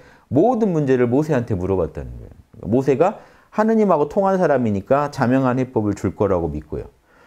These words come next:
그게 어느 민족이나 그런 양반이 제일 아버지 같은 양반, 어머니 같은 양반 있죠.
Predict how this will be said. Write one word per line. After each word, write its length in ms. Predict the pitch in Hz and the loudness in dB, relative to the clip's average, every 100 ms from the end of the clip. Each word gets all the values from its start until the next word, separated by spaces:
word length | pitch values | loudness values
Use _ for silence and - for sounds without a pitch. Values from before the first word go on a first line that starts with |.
| _ - | _ -2
그게 240 | 127 151 165 | 0 2 2
어느 260 | 107 170 | 4 2
민족이나 840 | 220 143 127 131 120 143 151 90 80 | 2 2 0 0 2 2 0 -2 0
그런 280 | 131 147 | 2 4
양반이 420 | 135 123 110 110 101 | 2 2 2 0 -2
제일 200 | 117 92 | 0 2
아버지 400 | 90 113 117 107 | 2 2 0 0
같은 300 | 95 - 87 | -2 -2 -6
양반, 340 | 82 82 85 | -6 -6 -6
어머니 340 | 80 92 95 | -4 -4 -4
같은 260 | 87 78 80 | -4 -6 -10
양반 260 | 80 78 65 | -12 -12 -14
있죠. 220 | 60 | -16